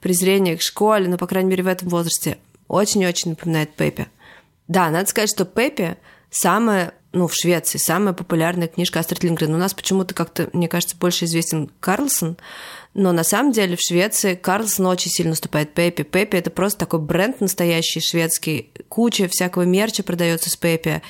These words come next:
И на самом деле она не Пеппи, а Пиппи. Просто в русском переводе, наверное, Лилиане Лунгиной, которая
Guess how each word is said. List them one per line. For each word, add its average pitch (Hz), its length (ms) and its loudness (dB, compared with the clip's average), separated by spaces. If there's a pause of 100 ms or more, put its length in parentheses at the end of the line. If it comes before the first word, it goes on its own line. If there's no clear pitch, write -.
(240)
И 180 80 2
на 170 100 4
самом 208 180 0
деле 185 160 0
она 175 140 2
не 175 120 2
Пеппи, 208 300 -2
а 165 60 0
Пиппи. 165 400 -2 (340)
Просто 170 320 -2
в 165 60 -2
русском 175 440 -2 (400)
переводе, 180 580 0 (160)
наверное, 175 400 0
Лилиане 175 420 2
Лунгиной, 170 440 0
которая 170 360 -4